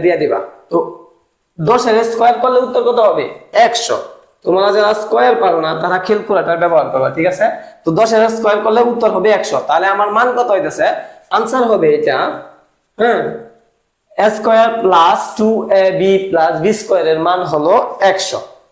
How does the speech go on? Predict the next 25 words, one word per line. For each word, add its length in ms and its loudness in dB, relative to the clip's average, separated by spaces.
এখন 180 2
তোমাকে 340 2
আরেকটা 380 2
সহজ 240 2
বিষয় 340 -2
দেই, 140 2
সেটা 320 2
হলো 180 0
তোমাকে 360 0
এখানে 240 0
প্লাস 240 4
না 60 2
দিয়া 160 2
যদি 180 2
মাইনাস 360 2
দিয়ে 140 4
বলে, 240 -2
প্রশ্নতে 480 0
আসে 180 0
মাইনাস 320 2
দিয়া, 160 0
তাহলে 320 0
তুমি 200 0
কিভাবে 280 2
উত্তর 180 -2